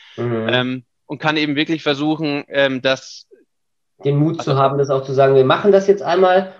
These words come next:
Speaker 1: und danach mit Fakten dann untermalen, ne?
Speaker 2: Genau, richtig. Und da würde ich halt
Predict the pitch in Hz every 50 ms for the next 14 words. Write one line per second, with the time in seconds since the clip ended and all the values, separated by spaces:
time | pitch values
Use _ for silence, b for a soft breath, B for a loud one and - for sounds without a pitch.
0 | _ - 135 151 151 160 156 151 156 139 - 156 147 - - - 147 143 139 135
1 | 131 127 139 135 131 131 131 127 117 104 101 104 113 143 143 - _ _ _ _
2 | - 127 127 127 127 120 120 120 - - 117 110 - - - 156 139 143 147 170
3 | 180 175 170 160 170 170 165 156 -